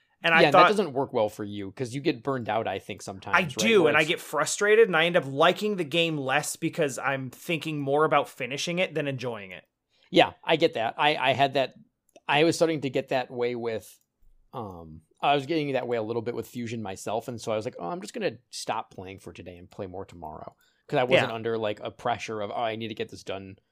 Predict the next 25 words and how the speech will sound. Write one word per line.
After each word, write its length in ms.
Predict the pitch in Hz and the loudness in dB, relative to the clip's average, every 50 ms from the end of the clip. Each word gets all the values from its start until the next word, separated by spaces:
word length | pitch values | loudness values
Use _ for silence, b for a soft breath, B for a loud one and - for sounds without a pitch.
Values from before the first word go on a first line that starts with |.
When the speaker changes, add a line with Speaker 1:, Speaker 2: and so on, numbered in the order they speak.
| _ _ _ _ _ | _ _ _ _ _
Speaker 2:
now." 400 | 110 110 104 92 82 78 76 85 - _ _ _ _ _ _ | -14 -12 -10 -10 -10 -10 -12 -14 -16 _ _ _ _ _ _
Speaker 1:
Right. 260 | - 135 139 135 123 127 | -8 -4 -2 -2 0 -2
Speaker 2:
Uh, 300 | 113 101 92 90 - - _ | -2 -4 -6 -8 -10 -8 _
and 140 | 175 156 147 | -2 2 2
that 120 | 143 131 | 2 4
helped 260 | 104 139 131 131 - 123 | 4 4 2 2 0 -4
a 40 | |
lot 400 | 107 92 92 92 104 123 - - _ _ _ _ | -6 -4 -6 -4 -4 -4 -4 -6 _ _ _ _
when 120 | - 127 | -2 0
I 60 | 113 113 | 0 0
was 120 | 113 107 | 0 0
getting, 360 | - 123 113 104 101 98 - _ _ _ _ | -2 -4 -4 -4 -8 -12 -16 _ _ _ _
when 120 | - 147 117 | -8 -6 -6
I 60 | 110 | -6
was 120 | 107 - | -8 -6
getting 200 | - 110 110 101 | -6 -6 -6 -6
annoyed 400 | 95 90 90 87 87 85 85 101 - _ _ _ _ _ _ _ _ - | -8 -10 -10 -10 -10 -12 -12 -14 -18 _ _ _ _ _ _ _ _ -10
at 180 | - 120 107 B B B B B B | -8 -8 -8 B B B B B B
Speaker 1:
Yeah. 180 | - 294 294 - | 2 4 4 4
Speaker 2:
some 240 | - - 135 110 101 | 4 0 -6 -8 -8
of 80 | 95 - | -10 -14
the 60 | 90 | -14
s-, 160 | - - - _ _ | -18 -18 -20 _ _
mechanics, 560 | - 131 110 - - 104 95 90 90 - - 175 | -12 -12 -12 -10 -10 -10 -10 -10 -10 -10 -2 2
which 280 | 202 196 - - - | 2 2 2 0 -8